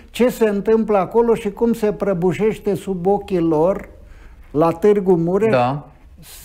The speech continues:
Speaker 1: cum se prăbușesc la Târgu Mureș de față cu toată lumea bazele rezistenței statului român.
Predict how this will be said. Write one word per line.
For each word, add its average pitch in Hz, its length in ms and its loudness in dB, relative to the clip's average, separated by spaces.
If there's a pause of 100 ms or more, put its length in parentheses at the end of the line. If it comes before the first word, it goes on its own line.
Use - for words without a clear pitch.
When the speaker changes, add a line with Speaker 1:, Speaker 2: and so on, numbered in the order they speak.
(160)
Speaker 1:
cum 226 200 2
se 196 200 -2
prăbușesc 190 800 -2
la 170 200 -2
Târgu 196 380 0 (120)
Mureș 208 380 2 (580)
de 165 180 0
față 220 400 0
cu 185 140 -2
toată 202 420 0
lumea 202 320 2
bazele 180 840 0 (600)
rezistenței 175 880 0
statului 175 800 0
român. 156 420 2